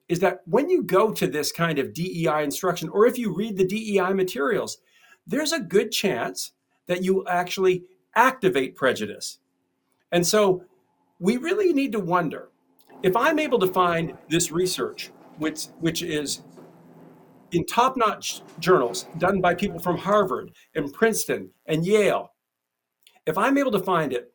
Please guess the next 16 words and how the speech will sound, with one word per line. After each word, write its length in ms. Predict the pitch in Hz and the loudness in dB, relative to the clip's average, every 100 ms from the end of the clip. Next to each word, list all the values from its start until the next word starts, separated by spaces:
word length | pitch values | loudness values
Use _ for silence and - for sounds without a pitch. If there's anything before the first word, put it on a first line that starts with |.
| _ - _ - | _ -20 _ -6
and 180 | 151 139 | -2 2
bring 220 | 190 214 | 6 6
it 100 | 214 | 4
to 80 | 190 | 0
the 80 | 175 | -2
front 260 | 190 190 | 0 -2
like 200 | 143 135 | -2 -2
this, 240 | 135 131 - _ _ - | -2 -4 -4 _ _ -8
why 260 | 156 185 269 | 0 2 2
is 140 | 214 | 2
it 100 | 190 | 0
being 220 | 202 185 | -2 -2
pushed 240 | 190 175 - | 0 -2 -2
to 80 | |
the 100 | 160 | -4
back? 420 | 143 143 113 - | -2 -2 -4 -12